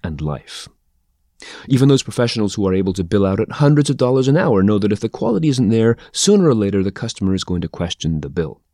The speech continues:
It's all about quality over quantity, focus over time served. According to a recent survey conducted by CareerBuilder,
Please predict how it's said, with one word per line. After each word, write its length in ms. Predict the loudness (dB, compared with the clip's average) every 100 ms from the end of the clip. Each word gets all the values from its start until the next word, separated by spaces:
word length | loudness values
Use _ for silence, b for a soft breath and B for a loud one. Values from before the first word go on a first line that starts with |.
| _ _ _ _
It's 140 | -14 -6
all 240 | -4 -2 -2
about 260 | -4 -4
quality 540 | -2 0 0 -2 -8 -18 _ -16
over 200 | -14 -14
quantity, 680 | -4 -2 -2 0 0 0 -4 _ _ _ _ _
focus 640 | 0 2 2 -4 -8 -8 -12 _ _
over 180 | -8 -6
time 380 | -6 -6 -6 -6
served. 420 | -6 -6 -6 -14 -20 _ _ _ _ B B
According 360 | -2 2 2 2
to 120 | 0
a 60 | 2
recent 340 | 2 0 -4
survey 560 | -4 0 2 2 0 -4
conducted 440 | -2 -2 -2 -4
by 140 | -6 -8
CareerBuilder, 800 | -6 -4 0 0 0 0 0 -4